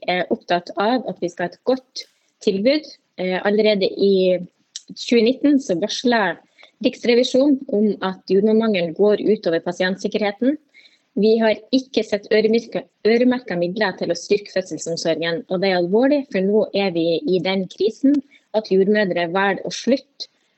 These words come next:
å forlate yrket på grunn av for høyt arbeidspress. Det her er vi nødt til å stoppe med øremerka midler, og vi er nødt til å ta affære nå.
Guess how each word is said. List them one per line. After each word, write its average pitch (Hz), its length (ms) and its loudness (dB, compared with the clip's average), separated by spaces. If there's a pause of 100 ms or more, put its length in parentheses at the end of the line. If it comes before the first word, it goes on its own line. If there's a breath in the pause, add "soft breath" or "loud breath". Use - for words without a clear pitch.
(200)
å 202 80 2
forlate 196 480 -2
yrket 180 480 -2
på 185 80 2
grunn 175 240 0
av 165 80 -10
for - 160 -8
høyt - 160 -4
arbeidspress. - 640 -4
Det 190 160 -2
her 214 160 0
er 180 160 0
vi 180 80 -2
nødt 180 160 -4
til 170 80 -10
å - 60 -10
stoppe - 340 -4 (400 soft breath)
med 185 320 0 (160)
øremerka 208 480 2
midler, 180 380 0
og 170 100 0
vi 180 80 2
er 180 80 0
nødt 202 240 -4
til - 160 -4
å 165 60 -12
ta 180 260 -4
affære 170 400 -2
nå. 170 140 -4